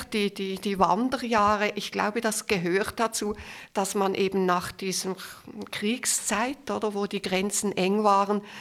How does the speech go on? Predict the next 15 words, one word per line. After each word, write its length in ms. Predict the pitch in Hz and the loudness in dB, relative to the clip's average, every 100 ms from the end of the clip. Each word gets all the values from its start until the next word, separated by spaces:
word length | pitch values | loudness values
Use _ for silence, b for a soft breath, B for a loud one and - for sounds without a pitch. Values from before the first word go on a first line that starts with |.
| B - | B -2
dass 200 | 180 190 | 0 2
man 180 | 185 175 | 2 2
da 260 | 165 180 | 0 0
wirklich, 520 | 180 175 - 175 - | -2 -4 -6 -8 -6
äh, 180 | 185 170 | -4 -2
internationale 1120 | 175 175 175 175 165 - 180 165 156 156 160 160 | 0 -2 -2 -2 0 -2 -2 -2 -2 -2 -4 -4
Kontakte 840 | 170 160 - 151 - - 160 143 B B B - | -4 -4 -4 -4 -6 -8 -6 -6 B B B -4
sucht. 640 | - 190 214 160 - 170 | 0 2 2 0 -2 -2
Also 160 | 175 | 0
das 200 | 175 185 | 2 2
sehen 240 | - 196 196 | 4 4 4
wir 220 | 185 175 | 4 4
auch 100 | 170 | 4
in 160 | 175 - | 2 4
anderen 540 | 170 214 226 214 | 4 2 0 -2